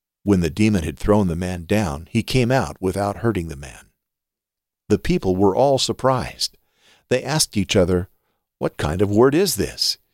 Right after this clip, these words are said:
He speaks to the demons with power, and they come out." The news about Jesus went through all the country. Jesus went away from the Jewish place of worship and went into Simon's house. Simon's mother-in-law was in bed,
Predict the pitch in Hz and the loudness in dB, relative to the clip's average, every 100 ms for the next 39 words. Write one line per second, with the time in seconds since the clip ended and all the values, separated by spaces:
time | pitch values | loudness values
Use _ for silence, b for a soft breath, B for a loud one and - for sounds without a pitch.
0 | _ _ 120 110 - 135 - 123 117 107 | _ _ 0 2 2 2 2 2 2 2
1 | 147 180 127 120 131 - 160 196 107 135 | 0 2 0 2 0 0 -2 0 -2 -2
2 | 120 120 135 160 160 202 180 - - _ | 0 2 2 2 0 0 -2 -6 -20 _
3 | _ _ _ _ _ - 101 101 139 160 | _ _ _ _ _ -2 2 4 4 2
4 | 120 113 104 95 113 107 135 - 104 92 | 4 4 2 2 0 2 0 0 0 -2
5 | - 92 90 101 101 101 101 87 - 67 | -2 0 2 2 2 0 0 -2 -4 -14
6 | - _ _ _ _ _ _ _ _ _ | -16 _ _ _ _ _ _ _ _ _
7 | - - 104 104 117 - 120 120 139 156 | -8 0 2 2 0 2 4 4 4 0
8 | - 101 95 82 85 78 - 82 78 87 | -2 2 2 2 0 0 -2 -2 -2 -2
9 | 90 90 131 127 110 110 117 143 123 131 | 2 2 2 -2 0 2 2 2 0 2
10 | - 143 139 120 98 85 58 - - - | 2 0 0 0 0 -2 -4 -4 -4 -4
11 | _ _ _ _ _ _ _ - 95 92 | _ _ _ _ _ _ _ 0 0 2
12 | 92 87 95 107 101 78 69 90 95 101 | 0 0 2 4 4 2 0 0 2 4
13 | 101 101 120 120 - | 2 4 2 2 -4